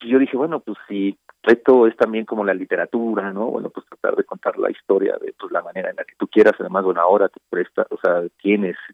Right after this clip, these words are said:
eh, instrumentos sonoros, entonces, bueno, pues aprovéchalos, ¿no? Entonces sí, en efecto es la radioteatro y eso significa que también hay actores ahí profesionales, ¿no?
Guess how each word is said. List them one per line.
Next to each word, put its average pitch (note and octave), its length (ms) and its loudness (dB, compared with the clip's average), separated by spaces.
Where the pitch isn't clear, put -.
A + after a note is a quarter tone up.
eh, F2+ 100 -8
instrumentos F2+ 580 -4
sonoros, F2+ 460 0
entonces, F#2 300 -2
bueno, A#2+ 160 -2
pues - 200 -10
aprovéchalos, - 720 0
¿no? - 140 -6
Entonces A2+ 440 4
sí, C3 220 6
en G#2+ 100 2
efecto A2 460 2
es G2 80 -2
la G2 120 0
radioteatro F#2+ 680 0
y F#2 60 -6
eso F2+ 140 -8
significa F2 520 -8
que - 80 -6
también F2+ 260 -4
hay F#2+ 140 0
actores - 440 0
ahí F2+ 140 -4
profesionales, F2 840 -2
¿no? F#2+ 200 -6